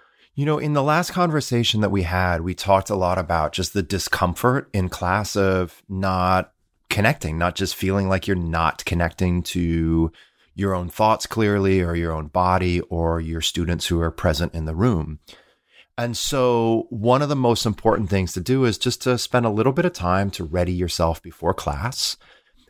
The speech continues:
And I also want to acknowledge that doing so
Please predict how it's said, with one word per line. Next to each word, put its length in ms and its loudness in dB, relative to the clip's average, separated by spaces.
And 80 0
I 60 2
also 320 0
want 180 2
to 100 0
acknowledge 560 0
that 300 2
doing 320 0
so 600 0